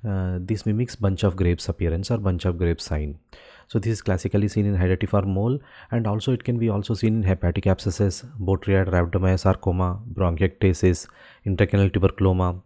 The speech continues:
intraosseous hemangiomas, uh, intrarectal papillary mucinous neoplasm, and multicystic dysplastic kidney. So where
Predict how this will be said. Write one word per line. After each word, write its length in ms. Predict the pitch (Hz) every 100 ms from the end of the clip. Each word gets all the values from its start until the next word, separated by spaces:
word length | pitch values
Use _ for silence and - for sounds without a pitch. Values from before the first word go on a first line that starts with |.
| -
intraosseous 560 | 104 92 110 98 - 98
hemangiomas, 720 | 95 92 92 92 90 87 87 - _ - - - 107
uh, 500 | 95 95 101 98 98 _ - _ - - _ _ -
intrarectal 560 | 104 95 104 104 104 98
papillary 300 | 95 95 92
mucinous 340 | 92 92 - -
neoplasm, 600 | 95 90 85 85 90 85 -
and 160 | 107
multicystic 520 | 117 98 92 92 - 90
dysplastic 500 | 87 - 82 107 -
kidney. 380 | 95 78 73 78
So 140 | -
where 240 | 87 95